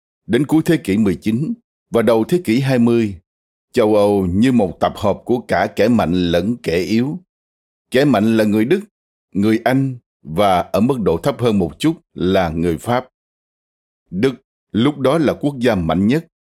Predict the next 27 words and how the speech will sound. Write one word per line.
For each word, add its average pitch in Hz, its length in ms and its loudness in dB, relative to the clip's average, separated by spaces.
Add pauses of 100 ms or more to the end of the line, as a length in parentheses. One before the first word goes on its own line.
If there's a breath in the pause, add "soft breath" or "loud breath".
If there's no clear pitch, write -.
(320)
với 185 100 2
một 113 180 0
nền 95 380 0
công 139 260 -2
nghiệp 95 240 -2
thịnh 104 200 0
vượng 87 280 0 (120)
và 98 160 2
ngày 90 260 0
càng 90 280 -2
phát 127 300 -6
triển, 101 340 -2 (540)
cùng 117 200 4
một 104 180 2
dân 120 180 2
số 131 200 0
lớn 151 200 2
hơn 127 200 2
nhiều 98 280 2
so 110 260 0
với 117 320 0
Anh 107 200 0
hoặc 87 240 -4
Pháp. 113 260 -4 (760)
Trong 101 200 0
khi 101 200 -2
đó, 101 360 0